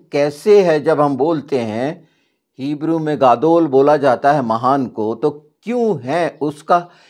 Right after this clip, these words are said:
एक छोटा सा हिस्सा आपके सामने, जो नंगेपन को ख़त्म करने के लिए, पाप को ख़त्म करने के लिए पहनाया गया। प्रभु यीशु बोलते हैं, "मुझे ओढ़ लो।" क्या है मतलब?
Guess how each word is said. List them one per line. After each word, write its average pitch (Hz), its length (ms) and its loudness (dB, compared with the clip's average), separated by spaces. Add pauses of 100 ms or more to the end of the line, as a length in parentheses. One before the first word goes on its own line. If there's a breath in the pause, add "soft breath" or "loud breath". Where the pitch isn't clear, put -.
(220 soft breath)
एक 262 140 -6
छोटा 254 440 0
सा 175 140 0
हिस्सा 143 380 -2
आपके 95 300 -4
सामने, 101 380 -6
जो 175 560 2 (640 soft breath)
नंगेपन 185 760 0
को 151 240 -2
ख़त्म 151 460 -4
करने 98 360 -4
के 95 180 -10
लिए, 82 460 -14 (640)
पाप 175 360 0
को 165 160 -2
ख़त्म 104 340 -8
करने 87 380 -10
के 82 200 -16
लिए 80 460 -18 (520)
पहनाया 160 580 0
गया। 131 200 0
प्रभु 151 320 -2
यीशु 170 380 -4
बोलते 151 420 -6
हैं, 170 160 -2
"मुझे 151 480 -8 (220)
ओढ़ 147 240 -4
लो।" 120 220 -2
क्या 190 380 0
है 175 260 0
मतलब? 92 640 -8